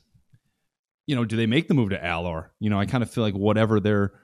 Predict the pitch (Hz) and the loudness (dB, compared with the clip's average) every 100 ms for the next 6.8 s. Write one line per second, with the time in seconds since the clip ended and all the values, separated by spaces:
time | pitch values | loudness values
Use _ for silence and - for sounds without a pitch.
0 | _ _ _ - 98 120 127 170 208 196 | _ _ _ -16 -8 0 4 6 6 4
1 | 131 120 123 127 117 110 113 120 104 95 | 6 6 6 6 4 2 0 0 0 0
2 | - 104 - - 107 107 95 95 90 101 | 0 0 -2 -2 -2 -2 -4 -4 -2 -2
3 | 101 90 92 92 - 92 - 85 92 - | 0 -2 -4 -4 -4 -4 -4 -4 -4 -6
4 | 95 90 85 87 - - 98 95 95 95 | -6 -6 -6 -10 -6 -4 -2 -4 -4 -4
5 | 87 - 87 101 90 98 92 73 101 90 | -6 -8 -8 -6 -6 -6 -8 -10 -8 -8
6 | 87 80 85 85 73 71 69 | -10 -12 -12 -12 -18 -20 -20